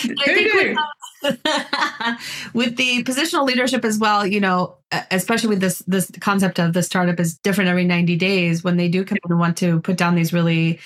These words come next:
Speaker 1: you know, under, again, under the guise of, like, process or structure, right? The thing is, you're already creating an exception to that process from day, from day dot,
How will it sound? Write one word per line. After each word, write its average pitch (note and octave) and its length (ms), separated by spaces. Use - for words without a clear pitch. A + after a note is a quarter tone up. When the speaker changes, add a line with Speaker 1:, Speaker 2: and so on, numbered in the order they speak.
Speaker 1:
you - 80
know, D#3+ 200
under, E3+ 280
again, E3+ 400
under F3 200
the E3+ 60
guise D#3+ 260
of, D#3+ 80
like, E3 220
process D#3+ 600
or E3+ 60
structure, E3+ 480
right? E3 260
The G3+ 120
thing B3 180
is, G#3+ 400
you're G3 400
already G#3 420
creating G3 500
an F#3 140
exception F3+ 460
to F3+ 120
that E3 280
process E3+ 440
from F3 200
day, D#3+ 400
from F3 180
day D#3+ 120
dot, - 320